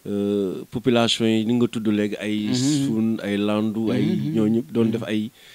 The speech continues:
Speaker 2: manifestation, doon yëkkati seen, parce que
Speaker 1: Mm-hmm.
Speaker 2: dañu waxoon ne
Speaker 1: Mm-hmm.
Speaker 2: Descos dañu ñëwoon
Speaker 1: Mm-hmm.
Speaker 2: rëdd seen kër yi pour
Speaker 1: Ouais.
Speaker 2: yëkkati leen.
Speaker 1: Ouais.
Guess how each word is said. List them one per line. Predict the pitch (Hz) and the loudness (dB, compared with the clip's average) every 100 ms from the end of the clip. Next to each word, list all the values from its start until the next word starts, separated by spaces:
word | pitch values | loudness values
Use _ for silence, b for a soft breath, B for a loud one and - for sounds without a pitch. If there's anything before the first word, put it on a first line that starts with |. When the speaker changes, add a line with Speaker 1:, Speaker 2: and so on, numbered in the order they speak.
| B - | B -4
Speaker 2:
manifestation, | 104 110 113 - 110 - 104 | -4 -2 -6 -6 -8 -8 -6
doon | 101 | -2
yëkkati | 107 110 117 - | -2 -2 -4 -6
seen, | - 107 101 | -6 -4 -4
parce | 107 | -4
que | - 123 185 | -2 -4 -2
Speaker 1:
Mm-hmm. | 123 117 117 117 | -4 -4 -6 -2
Speaker 2:
dañu | 110 127 | 2 2
waxoon | 127 135 120 | 2 0 0
ne | 113 - - | -2 -4 -10
Speaker 1:
Mm-hmm. | 110 107 110 | -10 -10 -2
Speaker 2:
Descos | 131 - 131 123 | -2 0 -2 0
dañu | 113 127 127 | 0 2 2
ñëwoon | 123 123 175 202 - | 4 2 0 -6 -8
Speaker 1:
Mm-hmm. | 120 117 143 139 123 | -4 2 4 6 4
Speaker 2:
rëdd | 104 139 | 2 2
seen | 147 127 | 4 2
kër | - 117 | 2 2
yi | 123 170 | 2 -2
pour | 101 135 | 0 4
Speaker 1:
Ouais. | 139 | 6
Speaker 2:
yëkkati | 139 135 113 | 4 2 -2
leen. | 104 90 | -2 -2
Speaker 1:
Ouais. | 95 110 | -4 -4